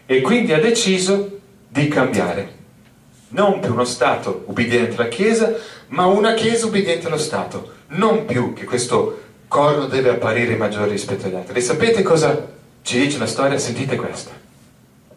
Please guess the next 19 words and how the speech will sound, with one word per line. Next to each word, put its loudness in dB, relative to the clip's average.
La 2
rivoluzione 2
francese 2
scosse 2
l'assolutismo -2
legale 2
e 0
religioso 0
dei -4
papi -4
e 4
inaugurò 0
una -2
nuova 2
era. 0
Il 2
ventisei 2
novembre 2
millesettecentonovantatré -2